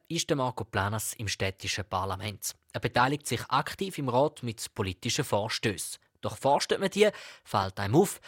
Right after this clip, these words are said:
vor allem für Themen in den Bereich Gastronomie und Sport setzt er sich ein. Das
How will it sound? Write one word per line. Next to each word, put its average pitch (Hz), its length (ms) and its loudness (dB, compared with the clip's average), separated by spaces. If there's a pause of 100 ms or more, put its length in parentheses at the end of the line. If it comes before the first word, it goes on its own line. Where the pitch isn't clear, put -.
(140)
vor 139 160 2
allem 165 220 4
für 127 240 -2
Themen 135 340 -2
in 110 100 -4
den 98 200 0
Bereich 98 420 -2
Gastronomie 104 720 -2
und 101 260 -6
Sport - 560 0
setzt - 380 -6
er 101 120 -4
sich - 200 -6
ein. 107 300 -6 (120)
Das 156 280 4